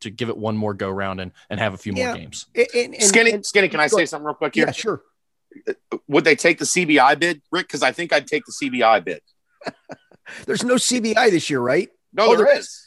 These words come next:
Speaker 2: I thought they, I thought they punted that. I thought they punted
Speaker 3: It's one of them, the C B I or the C I T. One of them
Speaker 2: Yeah, one,
Speaker 3: is
Speaker 2: I,
Speaker 3: playing.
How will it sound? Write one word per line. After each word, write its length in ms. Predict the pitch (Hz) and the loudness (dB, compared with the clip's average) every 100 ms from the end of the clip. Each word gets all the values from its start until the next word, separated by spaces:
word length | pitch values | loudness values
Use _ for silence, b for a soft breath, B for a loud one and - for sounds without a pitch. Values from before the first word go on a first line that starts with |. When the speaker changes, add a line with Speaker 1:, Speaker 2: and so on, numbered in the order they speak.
| _ | _
Speaker 2:
I 80 | - | 2
thought 120 | 311 | 4
they, 80 | 302 | 4
I 80 | 320 | 4
thought 140 | 294 | 2
they 120 | 320 247 | 2 2
punted 340 | 262 294 226 | 2 2 4
that. 160 | 254 262 | 2 2
I 60 | |
thought 160 | 285 269 | 2 2
they 80 | 262 | 0
punted 260 | 262 277 | 0 0
Speaker 3:
It's 60 | 208 | 2
one 240 | 226 254 | 2 4
of 100 | 165 | 2
them, 180 | 107 92 | -2 -10
the 80 | 131 | -10
C 220 | - 214 | -6 -4
B 140 | 214 | 2
I 180 | 196 190 | 6 6
or 100 | 185 | 4
the 80 | 135 | -2
C 220 | - 180 | -6 0
I 140 | 156 135 | 2 0
T. 320 | - 147 117 | -6 -10 -6
One 180 | 143 180 | -2 2
of 80 | |
them 80 | 190 | 4
Speaker 2:
Yeah, 100 | 202 | 4
one, 200 | 185 254 | 4 4
Speaker 3:
is 60 | 208 | 4
Speaker 2:
I, 80 | 208 | 2
Speaker 3:
playing. 500 | - 160 131 104 | 2 2 0 -4